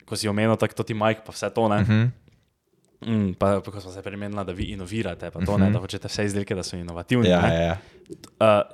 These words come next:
Speaker 1: to so neki taki gr-, kot da bi rekel, grade dva majki za podcast,
Speaker 2: Okej,
Speaker 1: podcastanje, ne.
Speaker 2: ja.
Speaker 1: In to so novi majki,
Speaker 2: Mhm.
Speaker 1: ne.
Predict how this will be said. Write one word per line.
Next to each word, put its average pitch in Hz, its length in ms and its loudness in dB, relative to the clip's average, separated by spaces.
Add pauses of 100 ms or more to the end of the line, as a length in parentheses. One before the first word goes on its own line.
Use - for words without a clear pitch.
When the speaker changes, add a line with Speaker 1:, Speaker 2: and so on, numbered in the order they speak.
Speaker 1:
to 160 400 12
so 120 220 0
neki 131 280 2
taki 131 500 4
gr-, 104 340 0
kot 120 180 2
da 123 80 8
bi 110 140 4
rekel, 120 240 2
grade 113 460 2
dva 107 340 6
majki 98 380 0
za 90 100 -4
podcast, 90 500 -8
Speaker 2:
Okej, - 160 -2
Speaker 1:
podcastanje, 98 460 4
ne. 107 140 -6
Speaker 2:
ja. 90 180 4
Speaker 1:
In 107 80 -4
to 117 140 2
so 120 120 0
novi 113 380 6
majki, 87 380 -8
Speaker 2:
Mhm. 87 320 0
Speaker 1:
ne. 117 180 4